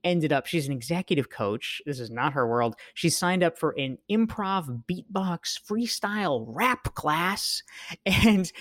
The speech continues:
she took this rap class and she almost dropped out because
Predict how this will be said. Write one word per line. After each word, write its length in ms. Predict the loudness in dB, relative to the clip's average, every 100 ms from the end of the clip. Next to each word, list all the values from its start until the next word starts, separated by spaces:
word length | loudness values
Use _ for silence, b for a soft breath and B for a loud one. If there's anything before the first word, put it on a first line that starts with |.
| B
she 180 | -4 0
took 160 | 2 0
this 180 | -4
rap 280 | -4 -6 -4
class 340 | -2 0 -2 -4
and 120 | -6
she 160 | -4
almost 380 | -4 -2 -4 -4
dropped 300 | -4 -6 -4
out 320 | -2 -2 -4 b b b
because 540 | -8 0 2 4 2